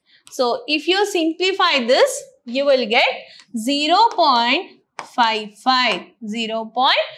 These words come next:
five five, and we need to express with the small m. Why with the small m? Because we need to express the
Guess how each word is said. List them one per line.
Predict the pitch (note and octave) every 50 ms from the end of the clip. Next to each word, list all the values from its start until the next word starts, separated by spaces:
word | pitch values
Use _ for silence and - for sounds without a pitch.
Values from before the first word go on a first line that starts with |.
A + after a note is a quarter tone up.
| - - _ _ -
five | - F4+ F#4 G#4+ C5 C#5+ C5+ -
five, | - C#4+ B3 A#3+ B3 B3+ B3+ - - - _
and | D4 D4+ F4 G4 F#4
we | F#4 F#4 F#4 F4+
need | F4 F4 E4 -
to | D#4+ D#4+ -
express | B3 B3+ B3 - - - - D4 C#4+ C#4+ C#4+ - A3+
with | A3 A3 G3+ G#3+
the | C#4 F4 C#5+ D5+ -
small | - - - C4+ B3+ A#3 A3+ A3 A#3 B3+ E4+ A4+ D#5 - - - - _ G3+ A3 A#3+ A3
m. | F#3+ - - - _ - - - _
Why | - B3+ C4+ C#4 D#4+ F#4+ G#4 G4
with | G4 F4+ F4+
the | F#4+ G4
small | F#4+ - F4 E4+ E4 F4
m? | F4+ E4+ F4 D#4 E4+ F4+ G#4 D5 C#5+ - - _ _ A#3+ A3
Because | C4+ B3+ C4+ C4+ C4 C#4 D#4+ A4 C5 - - - - - _ -
we | A#3 C4+ C#4 C4+
need | C#4 D#4+ G#4 A#4+ -
to | A#4+ F#4 -
express | D#4 D4 C#4+ D4 - - - G4 G4+ F4 C4
the | A#3+ B3+ B3+ C4+ C4+ C#4